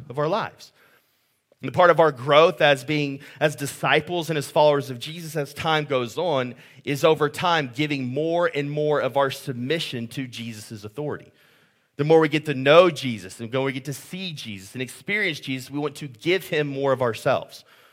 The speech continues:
We want to give him more of those places that we are tended, that we're tempted to keep back from him. This is how authority and submitting to that authority connects to our discipleship.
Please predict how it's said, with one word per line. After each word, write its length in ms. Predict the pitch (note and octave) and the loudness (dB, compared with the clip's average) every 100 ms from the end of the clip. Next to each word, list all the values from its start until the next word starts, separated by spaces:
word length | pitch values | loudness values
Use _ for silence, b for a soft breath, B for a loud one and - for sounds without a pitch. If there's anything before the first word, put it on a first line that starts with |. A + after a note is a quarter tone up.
| b | b
We 60 | D#3 | -4
want 80 | D#3 | -4
to 80 | C#3 | -6
give 340 | - D#3+ F#3+ | 0 2 2
him 220 | F3 D#3 | 2 0
more 260 | D3 D#3 D#3 | 2 4 4
of 100 | C#3+ | 4
those 220 | C3 B2 | -2 -2
places 500 | - D3 C#3 B2+ A2+ | -2 0 -2 -8 -4
that 140 | B2+ | -2
we 100 | B2+ | 0
are 100 | B2+ | -2
tended, 460 | A#2+ - D3+ C3 B2 B B B - | -2 -6 -4 -4 -6 B B B -6
that 80 | |
we're 100 | C3+ | -6
tempted 380 | B2+ E3 D3+ C3+ | -4 -4 -6 -8
to 60 | B2 | -12
keep 360 | - D#3 D3+ | -12 -16 -6
back 340 | C#3 B2+ A2+ - | 0 0 0 -6
from 540 | - D3+ C3+ A2+ F2+ b b _ | -8 -2 -2 -2 -8 b b _
him. 280 | D#3+ B2 - - _ _ _ _ _ _ _ _ - | -4 -4 -6 -20 _ _ _ _ _ _ _ _ -10
This 160 | A#2+ | -8
is 100 | C3+ | -2
how 180 | C3+ A#2+ | 2 2
authority 840 | A2 A2+ - D3+ D#3 C3+ A#2 A2 - _ | 2 -6 -6 -4 0 0 -2 -8 -14 _
and 160 | A2 A2 | -8 -8
submitting 540 | - B2 C#3 F3+ D#3 | -10 -4 -2 -2 -4
to 140 | - | -4
that 160 | G#2+ G2+ | -2 -4
authority 420 | F#2+ G#2 G#2 G#2 | -6 -6 -6 -6
connects 460 | G2+ A2+ A#2 - - | -10 -8 -6 -6 -12
to 180 | A2 G2 | -8 -6
our 220 | G2 G2+ | -6 -8
discipleship. 720 | - - D3+ D3+ - - | -16 -6 -6 -6 -12 -20